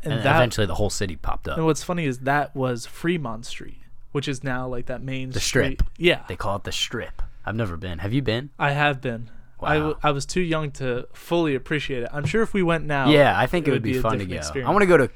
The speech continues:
Speaker 2: a convention out there.
Speaker 1: Oh, yeah.
Speaker 2: For sure, but I don't know about the nightlife. I'm not much for, for nightlife, but I feel like when in Vegas.
Speaker 1: You know, you gotta do what you gotta do.
Speaker 2: <laughs> You gotta
Speaker 1: But
Speaker 2: kill some people.
Speaker 1: So Vegas, though,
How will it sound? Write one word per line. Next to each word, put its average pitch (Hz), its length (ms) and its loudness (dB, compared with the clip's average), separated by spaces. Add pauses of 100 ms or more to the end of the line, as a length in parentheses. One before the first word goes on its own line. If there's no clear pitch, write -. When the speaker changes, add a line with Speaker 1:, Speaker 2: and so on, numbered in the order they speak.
(120)
Speaker 2:
a 104 80 -4
convention 101 560 -2
out 69 220 -8
there. 60 280 -10 (220)
Speaker 1:
Oh, 151 160 -2
yeah. 117 280 -8
Speaker 2:
For - 140 -6
sure, 80 380 -4
but 80 380 -4 (160)
I 107 80 -4
don't 135 100 -2
know 113 80 0
about 90 240 -2
the - 80 -8
nightlife. 78 480 -4
I'm 95 100 -8
not 95 140 -6
much 82 180 -8
for, 73 380 -6
for - 180 -8
nightlife, 80 520 -4
but 85 100 -6
I 82 60 -6
feel 98 220 -6
like 85 340 -6
when 87 120 -6
in 82 120 -8
Vegas. - 580 -8 (220)
Speaker 1:
You 131 160 -4
know, 117 180 -6
you - 180 -10
gotta 123 220 -4
do 127 300 -2
what 123 220 -6
you 117 120 -8
gotta 117 200 -6
do. 127 220 -4 (560)
Speaker 2:
<laughs> 247 60 -4 (640)
You - 80 -14
gotta - 80 -2
Speaker 1:
But 170 180 4
Speaker 2:
kill - 160 0
some - 220 -4
people. - 420 -8 (160)
Speaker 1:
So 202 240 2
Vegas, 208 500 0
though, 135 440 -2